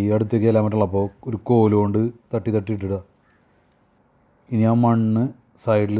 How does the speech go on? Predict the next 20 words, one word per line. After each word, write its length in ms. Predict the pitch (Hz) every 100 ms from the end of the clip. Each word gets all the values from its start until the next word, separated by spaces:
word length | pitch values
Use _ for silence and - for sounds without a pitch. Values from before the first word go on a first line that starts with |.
| 101
സൈഡിൽ 340 | 113 110 104 120 - _ _ _ _ _ _ _ 123
വെട്ടി 360 | 113 - - 120
ഒതുക്കി 340 | 110 104 - 120 127 _ _ _ _ _ _ _ _ -
അടയ്ക്കണം, 360 | 127 110 87 101 -
കുഴി 160 | 110 113
അടയ്ക്കണം. 340 | 107 90 90 - _ _ _ _ _ _ _ _ _ _ _ _ _ _ _ _ _
കുഴി 160 | 107 110
അടച്ച് 300 | 113 113 92 120
ആ 40 | 113 117 127 - _ _ - 165 147 131
മണ്ണും 340 | 110 107 110 123 127 _ _ _ _ _ _ _ _ _ _ _ _ -
ആ 20 | 113 117
കനൽ, 240 | 113 104 107
ആ 40 | 107 107 _ -
മരക്കരിയും 440 | 117 107 - 104 104
കൂടി 140 | 104 123 123
ഒരുമിച്ച് 480 | 110 104 104 98 - 113
ചൂടായി, 480 | 120 113 107 104 101 110
ചട്ടി 240 | 113 92 104
ചൂടായിട്ട് 500 | 117 107 95 98 90 131 - _ _ -
അതിനുള്ളിൽ 340 | 104 110 113